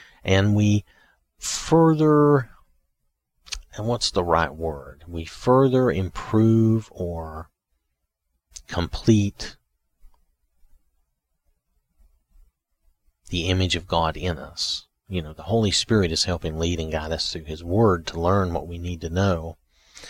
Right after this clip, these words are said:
um, so that we will, you know, finish that process of, uh, becoming like the Lord Jesus, becoming more like God. It is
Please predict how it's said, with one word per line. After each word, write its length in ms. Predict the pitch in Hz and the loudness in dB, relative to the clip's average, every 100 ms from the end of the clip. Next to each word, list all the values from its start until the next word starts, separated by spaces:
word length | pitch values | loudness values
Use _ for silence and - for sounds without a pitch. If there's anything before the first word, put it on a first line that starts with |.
| - - - | -20 -18 -12
um, 240 | 80 78 | -12 -8
so 180 | - 92 | -2 -2
that 120 | 85 | -2
we 180 | 87 95 | -2 -4
will, 460 | 87 90 85 80 - _ _ _ _ _ _ _ _ _ - | 0 0 0 -2 -6 _ _ _ _ _ _ _ _ _ -6
you 80 | 82 | -6
know, 120 | 76 | -6
finish 540 | - 123 120 101 - | -2 4 4 4 2
that 240 | 85 78 - | 0 -4 -8
process 880 | - 90 - 80 - - - - - _ _ _ _ _ _ - | 0 0 0 -6 -8 -6 -6 -6 -14 _ _ _ _ _ _ -6
of, 460 | 87 85 85 82 | -6 -6 -10 -10
uh, 260 | 87 80 85 _ _ - | -10 -8 -12 _ _ -12
becoming 580 | - - 95 85 78 76 _ _ - | -10 -4 -2 -2 -6 -10 _ _ -20
like 260 | 82 73 - | -18 -18 -10
the 100 | 80 | -6
Lord 280 | 78 78 71 | -4 -4 -4
Jesus, 680 | 95 95 90 87 82 - - _ _ _ | -4 -2 0 -2 -2 -4 -6 _ _ _
becoming 400 | - - 87 80 | -10 -8 -4 -4
more 220 | 78 80 71 | -2 -4 -4
like 220 | 73 - | -8 -4
God. 480 | 85 87 85 82 - _ _ _ _ _ _ _ _ _ _ - | 0 0 0 -6 -12 _ _ _ _ _ _ _ _ _ _ -4
It 140 | 113 | 2
is 340 | 104 104 101 | 4 4 4